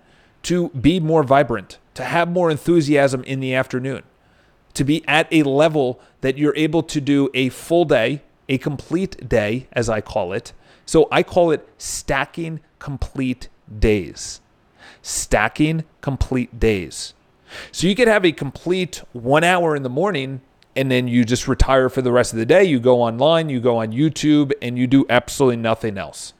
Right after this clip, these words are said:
Okay? As I was talking with Eric this morning, is that we essentially have three areas within the day. The first one hour is calling for new business. The second one hour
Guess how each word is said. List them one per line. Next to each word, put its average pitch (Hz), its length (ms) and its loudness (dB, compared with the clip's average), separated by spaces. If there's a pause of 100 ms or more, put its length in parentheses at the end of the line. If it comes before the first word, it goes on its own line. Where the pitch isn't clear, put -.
(260)
Okay? 117 340 0 (280)
As 120 160 2
I 131 40 6
was 123 140 4
talking 127 380 4
with 117 160 0
Eric 147 260 4
this 120 220 -4
morning, 175 320 0
is 123 160 -2
that 131 320 0 (580)
we 190 200 4
essentially 175 440 0
have 147 100 2
three 151 360 4
areas 123 340 4
within 113 280 -4
the 104 60 -8
day. 92 280 -10 (400)
The 110 80 -2
first - 440 2 (120)
one 127 260 4
hour 147 400 4 (240)
is 127 180 -2
calling 147 420 -2
for 147 120 0
new 131 180 0
business. 104 540 -6 (580)
The 127 140 2
second 180 560 2 (160)
one 120 260 0
hour 107 440 0